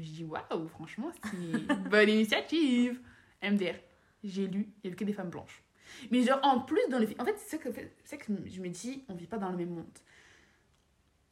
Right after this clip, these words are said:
Speaker 1: Je pense que des fois, si tu veux parler du féminisme, tu veux pas parler du féminisme en mode l'écart salarial, euh... là, je pense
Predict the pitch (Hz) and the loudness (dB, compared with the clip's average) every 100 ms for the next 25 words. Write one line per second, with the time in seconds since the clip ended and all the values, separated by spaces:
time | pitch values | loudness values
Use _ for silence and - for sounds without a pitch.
0 | _ - - 349 - 226 202 208 - 254 | _ -12 -4 -4 -2 -2 0 -2 0 2
1 | 330 - - _ _ _ _ _ - 339 | 2 0 -12 _ _ _ _ _ -10 -8
2 | 277 220 202 190 208 202 208 269 - 220 | -4 -2 -2 -2 0 4 4 4 0 -6
3 | - _ _ _ _ _ _ _ _ - | -8 _ _ _ _ _ _ _ _ -8
4 | 262 370 339 214 202 214 214 254 - 202 | -2 0 2 2 2 2 4 2 -2 -2
5 | 202 208 233 226 - 202 208 208 202 - | 2 4 4 4 0 -2 -2 -2 -6 -6
6 | 190 185 190 208 226 233 240 220 - - | -4 -4 0 2 4 2 0 -2 -8 -20
7 | _ - 196 190 185 180 - 214 254 214 | _ -6 0 0 0 -6 -8 0 0 2
8 | 214 | 0